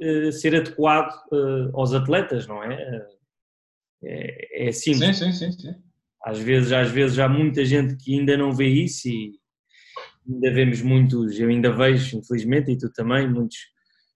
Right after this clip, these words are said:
Speaker 1: bozus da vida e outras coisas. Não é que, lá está, mais uma vez, não seja uma coisa, eh,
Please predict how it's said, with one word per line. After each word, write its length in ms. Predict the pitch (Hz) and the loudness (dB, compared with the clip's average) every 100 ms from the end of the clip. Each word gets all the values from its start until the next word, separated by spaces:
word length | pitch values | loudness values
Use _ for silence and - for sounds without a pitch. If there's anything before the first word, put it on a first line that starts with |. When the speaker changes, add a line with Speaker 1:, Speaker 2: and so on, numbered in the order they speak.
| _ - | _ 0
Speaker 1:
bozus 520 | 143 151 123 143 127 | 4 4 4 2 4
da 100 | 131 | 4
vida 460 | 123 127 170 147 127 | 6 6 6 6 4
e 140 | 120 | 4
outras 280 | 120 131 123 | 4 4 4
coisas. 380 | 139 165 151 131 | 4 4 4 4
Não 220 | 139 151 | 6 6
é 100 | 160 | 4
que, 120 | 156 | 4
lá 120 | 147 | 2
está, 240 | 139 156 135 | 4 2 4
mais 300 | 135 151 147 | 4 4 4
uma 140 | 156 | 4
vez, 340 | 147 156 143 | 6 6 6
não 120 | 131 127 | 4 2
seja 320 | 143 135 135 | 4 4 2
uma 220 | 139 131 | 0 0
coisa, 380 | 143 135 127 127 | 4 4 4 4
eh, 680 | 123 120 117 123 120 117 | 4 4 2 0 0 0